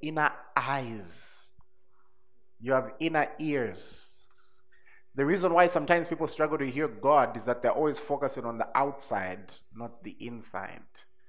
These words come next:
Because your relationship with God is inside out.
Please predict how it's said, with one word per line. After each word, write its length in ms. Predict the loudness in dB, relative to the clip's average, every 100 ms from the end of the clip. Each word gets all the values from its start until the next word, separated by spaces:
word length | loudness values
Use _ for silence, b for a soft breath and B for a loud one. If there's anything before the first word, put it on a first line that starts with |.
| -20 -20 -20 -20 -16 -12
Because 320 | -4 -2 -2
your 120 | -2
relationship 580 | -2 -2 -2 -4 -8 -8
with 220 | -10 -8
God 260 | -4 -4 -4
is 160 | -10 -10
inside 500 | -12 -10 -8 -8 -8 -14 -8
out. 420 | -6 -6 -12 -16